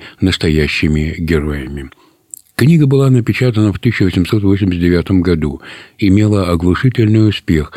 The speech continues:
и ежегодно переиздается до сих пор на разных языках. Популярность книги была настолько велика, что на последующий год после первой публикации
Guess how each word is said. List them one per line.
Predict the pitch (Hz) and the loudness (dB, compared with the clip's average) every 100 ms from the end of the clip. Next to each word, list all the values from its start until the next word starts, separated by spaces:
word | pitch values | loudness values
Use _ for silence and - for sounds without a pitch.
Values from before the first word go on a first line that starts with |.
| - - | -20 -6
и | - | 2
ежегодно | 95 101 104 107 110 85 | 2 4 2 2 2 2
переиздается | 82 95 90 87 98 98 - 85 | 2 2 2 2 2 2 0 0
до | 104 | 0
сих | - 76 - | 0 -4 -2
пор | 117 117 - - - | 0 0 -4 -8 -2
на | 85 | 0
разных | 80 78 80 90 | 0 -2 -2 -2
языках. | 92 78 76 - 71 - - - - - - | -2 -2 -4 -4 -6 -10 -20 -20 -20 -14 -6
Популярность | 80 92 95 92 90 - | 0 0 2 0 0 0
книги | 95 92 85 | 2 2 2
была | 85 87 | 2 2
настолько | 87 87 - 92 82 | 0 0 0 0 0
велика, | 82 78 78 110 107 - - - | 0 0 0 -2 -2 -4 -18 -14
что | - 90 | -4 0
на | 85 | 0
последующий | 82 87 - 98 92 92 - | 0 -2 0 2 2 0 0
год | 90 95 80 - | 0 0 -2 -2
после | 87 - 92 | -4 0 -2
первой | 76 87 76 78 | 0 0 0 -2
публикации | 90 85 82 123 117 - 80 73 | 0 0 0 -2 -2 -2 -2 -2